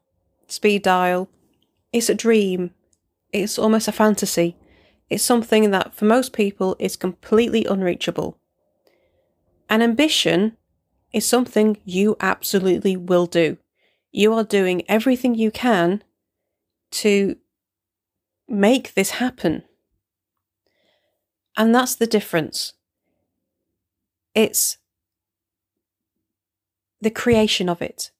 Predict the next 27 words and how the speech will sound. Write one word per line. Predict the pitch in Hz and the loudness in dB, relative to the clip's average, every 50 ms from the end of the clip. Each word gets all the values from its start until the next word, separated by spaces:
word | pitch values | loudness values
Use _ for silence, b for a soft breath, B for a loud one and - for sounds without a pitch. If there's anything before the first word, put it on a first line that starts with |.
| _ - | _ -8
It's | 202 - - | -6 -2 0
making | 202 208 214 226 220 226 - 214 | 2 4 4 4 2 2 0 0
it | 208 180 | 0 0
happen. | - - - 202 - - - 165 - - - _ _ _ _ _ _ _ _ _ _ _ _ | -2 -4 -6 -6 -6 -4 -6 -6 -6 -8 -12 _ _ _ _ _ _ _ _ _ _ _ _
A | - 202 | -4 -4
dream | 202 - - 247 262 277 277 277 269 | -2 0 2 2 4 4 2 0 0
is | - 233 220 - | -2 -4 -2 -2
something | - 220 214 220 | 0 0 2 2
you | 202 196 | 0 0
fantasize | 196 - 233 240 226 - - - 208 196 190 190 - | 0 0 -2 -2 -2 -4 -4 -2 0 0 0 0 -2
about | 170 - 180 180 180 180 - - - - - _ _ _ _ _ _ _ _ _ _ _ _ _ _ _ _ | 0 2 2 2 2 0 -4 -8 -12 -18 -20 _ _ _ _ _ _ _ _ _ _ _ _ _ _ _ _
without | - 208 214 196 202 196 202 - | -2 0 2 2 2 2 2 0
actually | - - 180 - 208 196 | -2 -4 -2 -4 -4 -4
putting | - - 190 190 190 | -2 0 0 2 2
in | 190 190 180 | 2 0 -2
much | - 175 - - | -4 -6 -2 0
work | 190 175 - | 0 0 0
to | - 185 | -2 -2
reach | 185 180 160 - - | 0 0 0 0 0
it | 247 226 233 - | -2 -2 -2 -2
because | 214 - - - 190 190 185 - - - _ _ _ _ | -4 -4 -2 0 0 0 0 -2 -6 -10 _ _ _ _
it | - 190 - 214 | -8 -4 -2 -2
is | 196 | -2
a | - | 0
fantasy. | - - 180 180 185 - - - - 214 233 262 262 _ _ _ _ _ _ b b b b b b b b b - | -2 -2 -2 -2 -2 -6 -8 -4 -2 -2 -2 -2 -4 _ _ _ _ _ _ b b b b b b b b b -2
An | 208 202 | 2 2
ambition | 202 196 196 196 233 269 269 - - 196 185 190 202 214 | 4 4 4 2 2 2 0 0 -2 0 0 0 -2 -4